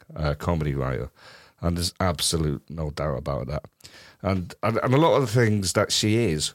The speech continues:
resonates close with me because she was from Wythenshawe,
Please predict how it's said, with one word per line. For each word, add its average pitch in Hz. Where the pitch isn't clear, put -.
resonates 95
close 120
with 71
me 67
because 90
she -
was 98
from 123
Wythenshawe, 87